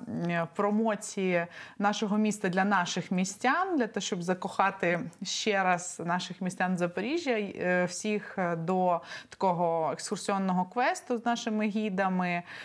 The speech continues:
А всі, хто хотів, е, мали змогу долучитись, е, і це була така гра, е, але, е,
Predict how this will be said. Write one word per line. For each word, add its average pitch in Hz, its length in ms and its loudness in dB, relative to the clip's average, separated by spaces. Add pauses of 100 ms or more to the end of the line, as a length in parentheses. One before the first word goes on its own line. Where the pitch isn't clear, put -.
(220)
А 175 300 2
всі, 202 640 0 (100)
хто 190 180 -6
хотів, 202 600 -6
е, 180 40 0 (680)
мали 175 260 4
змогу 175 380 0
долучитись, 220 960 0
е, 175 640 2
і 185 360 0 (440)
це 202 140 0
була 175 280 2
така 165 340 2
гра, 226 400 4
е, 349 40 -4 (960)
але, 180 260 2
е, 175 800 0